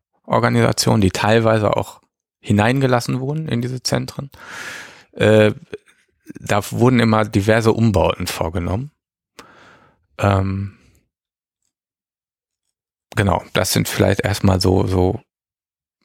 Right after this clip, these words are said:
Aspekte, äh, die, die ganz wichtig aufscheinen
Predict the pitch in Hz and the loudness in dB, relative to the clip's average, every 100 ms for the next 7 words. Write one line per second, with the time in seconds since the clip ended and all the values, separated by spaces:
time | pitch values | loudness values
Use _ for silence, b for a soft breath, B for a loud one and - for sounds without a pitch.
0 | _ - 98 - - 98 - - 87 - | _ -4 -2 -2 -2 -4 -2 -2 -2 -4
1 | _ _ _ _ _ - B B B B | _ _ _ _ _ -20 B B B B
2 | - 92 90 95 90 90 95 113 - 95 | -2 0 2 2 2 2 0 -2 -2 0
3 | 92 95 95 - - - - _ _ _ | 0 -4 0 2 2 -2 -12 _ _ _
4 | 101 - - 87 - 101 - 98 90 92 | -2 -2 -2 -2 -2 -4 -2 -2 -2 -4